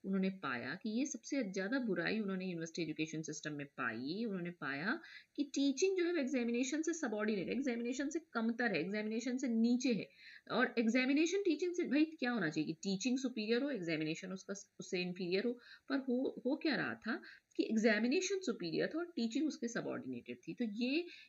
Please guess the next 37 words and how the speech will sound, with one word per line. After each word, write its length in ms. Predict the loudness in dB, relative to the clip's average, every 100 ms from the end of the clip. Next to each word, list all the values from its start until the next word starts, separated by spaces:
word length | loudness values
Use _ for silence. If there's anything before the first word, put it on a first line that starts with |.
| -4
Indian 260 | 2 2
University 420 | 2 -2 -4 -2 -2
Education, 420 | 0 -2 -2 -6 -2
Indian 320 | 2 4 4
University 380 | 2 -2 -4 -6
Commission 380 | -4 -4 -4
उन्नीस 220 | -4 -4 -6
सौ 80 |
दो 200 | -4 -2
ने 100 | -2
पाया। 360 | -4 -4 -6 -8 -20 _ _ -20 -20 -4
फिर 160 | 0 0
भारतवर्ष 760 | -2 -2 0 0 0 -2 -2
में 120 | -4 -4
जब 100 | -4
स्वतंत्रता 560 | -4 -4 -4 -4 -4
प्राप्ति 300 | -4 -4 -4
के 80 | -6
पश्चात 420 | -6 -6 -8 -6
सबसे 260 | -8 -8 -6
पहला 260 | -2 0
आयोग 220 | 0 0 0
बना, 240 | -2 0
राधाकृष्णन 540 | -2 -2 -4 -8 -8
commission, 380 | -6 -4 -4 -4 -6 -10 -20 _
जिसको 220 | -14 -8 -4
कि, 340 | 0 2 2
अ, 140 | 0 -2 -2
University 500 | 0 0 0 0 0
Education 480 | 0 -2 -2 -2
Commission 340 | -4 -4 -4 -4
के 60 |
नाम 180 | -2 -2
से 100 | -2
भी 80 | -4
जानते 340 | -2 -4 -4
हैं, 180 | -2 -2